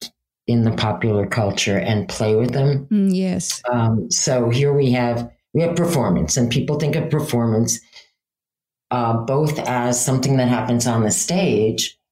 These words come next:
Speaker 1: or something kind of fake.
Speaker 2: Right.
Speaker 1: Oh, he's performing, right?
Speaker 2: Yes.
Speaker 1: And then revolutionary, well, we know what we think pe-, popular culture view of revolutionary is, both,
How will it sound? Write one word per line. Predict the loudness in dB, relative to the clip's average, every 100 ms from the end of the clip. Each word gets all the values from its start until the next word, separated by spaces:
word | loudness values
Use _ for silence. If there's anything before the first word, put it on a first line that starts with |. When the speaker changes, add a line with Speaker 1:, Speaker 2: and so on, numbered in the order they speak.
| _ _
Speaker 1:
or | -4 -2
something | 0 0 0 0 0 0
kind | 0 0
of | 0
fake. | -2 -2 -4 -6 -10 -14 _ _ _ _ _ _
Speaker 2:
Right. | -4 -2
Speaker 1:
Oh, | 0
he's | 0 0
performing, | -2 -2 -2 -2 0 -2 -2
right? | -2 0 0 0
Speaker 2:
Yes. | -2 -2 -4 -8 -10 -14 -16 _ -8
Speaker 1:
And | -4 0 2 0 -2 -10 _ _
then | -4 0 2
revolutionary, | 2 2 2 2 0 0 0 0 2
well, | 2 0 0
we | 2
know | 2 2
what | 2
we | 0
think | 0 -2 -4 -10 _
pe-, | -4 -4 -10 _ _
popular | -4 -4 0 0 0
culture | 0 -2 -2 -2
view | -2 0 2
of | 0
revolutionary | 0 0 0 0 0 -2 0 0 0
is, | 0 -2
both, | -2 -2 -2